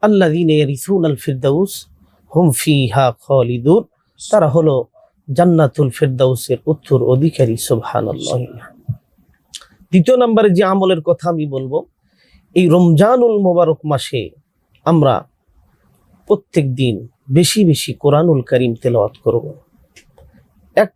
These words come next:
পৃষ্ঠা হলেও আমরা কোরআনুল কারীম তেলাওয়াত করব। যদি করতে পারি,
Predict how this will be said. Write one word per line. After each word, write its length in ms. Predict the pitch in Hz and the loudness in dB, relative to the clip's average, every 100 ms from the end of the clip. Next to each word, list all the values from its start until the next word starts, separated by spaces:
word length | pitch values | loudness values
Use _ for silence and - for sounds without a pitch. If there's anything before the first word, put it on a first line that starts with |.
| - | -2
পৃষ্ঠা 340 | 196 - 185 | -2 0 0
হলেও 320 | 151 175 170 | 2 4 2
আমরা 360 | - 160 156 147 - | 0 -2 0 -2 0
কোরআনুল 500 | 156 - 156 147 139 | -2 0 -2 0 -2
কারীম 440 | - 131 147 240 - _ _ _ _ | -2 0 2 0 -4 _ _ _ _
তেলাওয়াত 320 | 185 156 131 - | 2 2 2 -2
করব। 360 | 135 117 107 165 139 | -2 -2 -4 -6 0
যদি 180 | 160 156 | 2 2
করতে 380 | 185 - 196 | 0 0 0
পারি, 360 | 170 180 196 254 | 2 2 2 -2